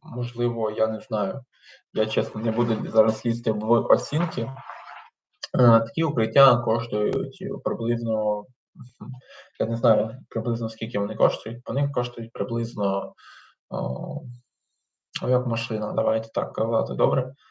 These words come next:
Я плюс-мінус прикинув. Е, і поставити їх не є проблемою.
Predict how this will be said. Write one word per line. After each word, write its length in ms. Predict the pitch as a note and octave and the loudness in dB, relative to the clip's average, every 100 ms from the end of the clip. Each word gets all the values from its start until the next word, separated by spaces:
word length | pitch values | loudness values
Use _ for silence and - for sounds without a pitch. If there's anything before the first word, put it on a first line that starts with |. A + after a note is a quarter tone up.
| _ _ | _ _
Я 260 | - - C#3+ - | -4 -2 -4 -8
плюс-мінус 640 | - A#2 A#2+ A2+ A#2 A#2 - - - | -4 -4 -2 -4 -4 -8 -10 -16 -10
прикинув. 560 | - B2 A#2+ A#2 A#2+ - - | -8 -4 -4 -4 -6 -10 -6
Е, 420 | A#2+ A#2+ A#2 A2+ - | 2 4 6 2 2
і 180 | C#3 D3+ | 0 0
поставити 540 | C3+ B2 E3+ D3 B2 | 0 6 8 10 8
їх 240 | B2+ - A2+ | 2 0 0
не 200 | A#2 A#2+ | 4 4
є 200 | A2 A#2 | 4 4
проблемою. 600 | - A#2 A2 G2+ G2+ | 6 8 8 8 2